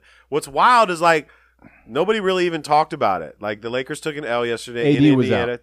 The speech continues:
Speaker 2: An-,
Speaker 1: A D?
Speaker 2: An-, Anthony Davis sat out.
Speaker 1: Okay. And
Speaker 2: Ankle.
Speaker 1: Yeah, or, or load management,
Speaker 2: Mild
Speaker 1: whatever you wanna
Speaker 2: ankle
Speaker 1: call it.
Speaker 2: sprain.
Speaker 1: <laughs> Yeah, mild.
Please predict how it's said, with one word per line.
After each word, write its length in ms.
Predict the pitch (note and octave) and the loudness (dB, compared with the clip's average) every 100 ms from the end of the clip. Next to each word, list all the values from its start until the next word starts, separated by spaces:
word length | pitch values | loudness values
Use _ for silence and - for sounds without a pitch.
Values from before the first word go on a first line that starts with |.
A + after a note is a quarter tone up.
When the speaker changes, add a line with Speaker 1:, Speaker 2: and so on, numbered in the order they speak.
| - | -4
Speaker 2:
An-, 80 | C3+ | -2
Speaker 1:
A 160 | B2 C#3+ | 0 -2
D? 100 | D3+ | -4
Speaker 2:
An-, 60 | F#3+ _ C3+ | -10 _ -4
Anthony 200 | C3 C#3+ | -2 -2
Davis 340 | C3+ C3 B2+ B2 | 0 0 0 -2
sat 260 | C3 A#2 | -2 -2
out. 200 | G2+ G2 | -2 -4
Speaker 1:
Okay. 300 | A2 A#2+ A2 C3 _ | -8 -4 -4 -6 _
And 460 | A#2 A#2+ A#2+ A#2+ A#2 B2+ | -4 -2 -2 -4 -6 0
Speaker 2:
Ankle. 400 | C3 A#2 A2+ _ _ _ | 0 0 -6 _ _ _
Speaker 1:
Yeah, 300 | A2 G2+ E2 - _ | -10 -8 -8 -12 _
or, 280 | B2 A#2+ B2 | -4 -2 0
or 220 | B2 B2+ | -2 -2
load 220 | C3+ B2+ C3 | 0 -2 -2
management, 440 | G#2+ G#2 G#2 A2+ | -6 -6 -6 -2
Speaker 2:
Mild 240 | A#2+ B2 | 0 2
Speaker 1:
whatever 140 | C#3+ B2 | 2 2
you 40 | B2 | 0
wanna 120 | B2 | 0
Speaker 2:
ankle 180 | A#2+ A2+ | 2 2
Speaker 1:
call 20 | |
it. 180 | A2+ C#3 | 2 -2
Speaker 2:
sprain. 100 | C3 - | -6 -16
Speaker 1:
<laughs> 140 | - - | -2 4
Yeah, 40 | E3+ | 4
mild. 140 | D#3 | 4